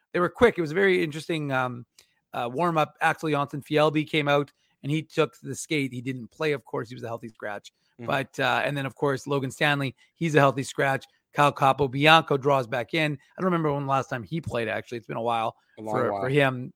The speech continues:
Speaker 1: but, uh, he came in and was paired alongside Dylan Sandberg. And yeah, like I said, I just thought it was interesting. And we didn't,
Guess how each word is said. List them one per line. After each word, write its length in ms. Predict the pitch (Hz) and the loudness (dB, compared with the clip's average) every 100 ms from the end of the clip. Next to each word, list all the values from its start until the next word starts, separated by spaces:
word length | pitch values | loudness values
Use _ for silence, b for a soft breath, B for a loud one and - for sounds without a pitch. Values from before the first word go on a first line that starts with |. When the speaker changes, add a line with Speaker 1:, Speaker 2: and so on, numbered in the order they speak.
| _ | _
Speaker 1:
but, 320 | 143 131 - | -6 -6 -4
uh, 200 | 135 123 b b | -2 -2 b b
he 160 | - 175 | -6 -2
came 280 | 170 147 139 | 2 2 2
in 100 | 131 | 0
and 120 | 123 | -4
was 120 | 117 | -4
paired 240 | 135 131 | -4 -2
alongside 580 | 120 120 123 127 120 113 | -4 -4 -6 -6 -6 -6
Dylan 220 | 113 110 | -8 -10
Sandberg. 500 | - 180 185 185 170 b b b _ | -4 -2 0 0 -2 b b b _
And 200 | 170 170 | 4 8
yeah, 140 | 190 170 | 8 8
like 160 | 165 | 6
I 80 | 175 | 4
said, 160 | 165 143 | 2 2
I 60 | |
just 160 | 160 180 | 0 4
thought 80 | 160 | 4
it 40 | |
was 100 | 147 | 2
interesting. 520 | 160 160 - 151 143 - _ _ _ 156 | -2 -4 -2 -2 -4 -8 _ _ _ -4
And 100 | 151 | 0
we 100 | 151 | 2
didn't, 220 | 170 | 2